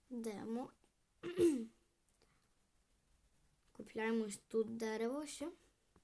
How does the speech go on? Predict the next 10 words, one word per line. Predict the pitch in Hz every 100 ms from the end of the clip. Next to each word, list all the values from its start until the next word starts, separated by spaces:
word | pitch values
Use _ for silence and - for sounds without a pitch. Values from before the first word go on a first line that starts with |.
| _ - - _ -
І | 233
все. | - 226 - _ _ _ _
Там, | - - - - _ - - - _ -
тут, | 247 233 - _ _ -
тут | 262 226
жовте, | 226 - - 349
там | 349 214 233
зелене. | 220 208 196 220 262 - _ _ _ _ _ _ _ _ _ _ _ _ _ _ _ _ _ _ _ - _ _ _ _ _ _ -
Так, | 208 202 -
йдемо. | - 220 208 202 214 269